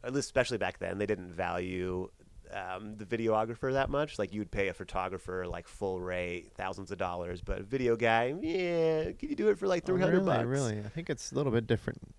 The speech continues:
Speaker 1: Yeah, now
Speaker 2: now.
Speaker 1: it's different.
Speaker 2: Yeah.
Speaker 1: But back then it was like, I mean,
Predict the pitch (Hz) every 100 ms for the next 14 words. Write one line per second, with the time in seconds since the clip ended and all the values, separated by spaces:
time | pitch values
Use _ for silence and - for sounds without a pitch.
0 | - - 127 120 110 135 151 - - 95
1 | 87 82 123 110 90 69 - 110 117 107
2 | - 117 - 107 117 104 101 92 98 90
3 | - - 101 87 85